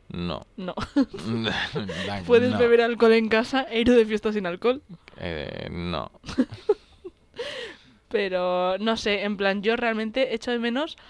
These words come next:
Speaker 2: pues, planes diferentes. Eh, pasar una noche fuera de casa. <laughs>
Speaker 1: Ya, eso sí. Pero bueno, dentro de poquito a lo mejor podemos ya. Simplemente irnos a un parque a sentarnos.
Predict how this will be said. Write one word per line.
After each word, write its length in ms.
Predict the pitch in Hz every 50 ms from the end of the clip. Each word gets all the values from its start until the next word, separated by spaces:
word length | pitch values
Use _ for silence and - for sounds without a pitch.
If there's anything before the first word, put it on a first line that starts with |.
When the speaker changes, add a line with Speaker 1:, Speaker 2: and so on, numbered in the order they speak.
| - - _ _ -
Speaker 2:
pues, 180 | - 240 220
planes 360 | - - 269 277 294 302 302 -
diferentes. 720 | 277 214 214 185 185 196 220 220 247 190 165 175 - - _ - - - - -
Eh, 140 | 220 233 233
pasar 340 | - 226 220 - 262 277 311
una 180 | 311 302 285 269
noche 240 | 262 262 254 254
fuera 220 | 240 - 254 262 240
de 100 | 214 208
casa. 420 | - 226 339 - - 302 208 175 _
<laughs> 60 | - - - - 330 - _ _ - - _ - 110
Speaker 1:
Ya, 220 | 107 110 101 92
eso 160 | 95 101 110
sí. 260 | 101 - 101 92 90 92 - - - - -
Pero 120 | - 95
bueno, 340 | 104 127 143 131 107 90 - -
dentro 360 | - - 98 98 101 107 113
de 40 | 110
poquito 220 | 101 110 110 113 123
a 40 |
lo 40 | 127
mejor 200 | 127 117 123 104
podemos 280 | 95 95 92 92 90 90
ya. 240 | - 113 127 135 127
Simplemente 500 | 120 117 113 107 113 110 110 107 113 104
irnos 280 | 104 98 104 101 98 110
a 20 |
un 80 | 98 92
parque 220 | 98 101 95 92
a 40 | 92
sentarnos. 540 | 95 95 95 101 110 117 98 98 107 -